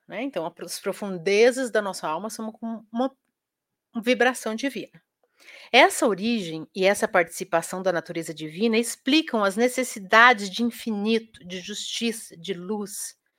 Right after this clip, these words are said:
a necessidade de sondar todos os mistérios, de estancar a sede nos mananciais vivos e ines-, inexauríveis, cuja existência ele pressente, mas que não consegue descobrir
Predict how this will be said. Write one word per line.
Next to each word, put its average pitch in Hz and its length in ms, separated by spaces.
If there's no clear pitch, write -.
a - 20
necessidade 202 600
de 196 100
sondar 196 460
todos 185 260
os 185 160
mistérios, 185 880
de 170 140
estancar 202 480
a 202 60
sede 196 460
nos 190 140
mananciais 202 640
vivos 240 400
e 208 60
ines-, 277 480
inexauríveis, 240 1300
cuja 302 560
existência 214 720
ele 254 200
pressente, 226 920
mas 202 180
que - 80
não 220 160
consegue 214 400
descobrir 214 800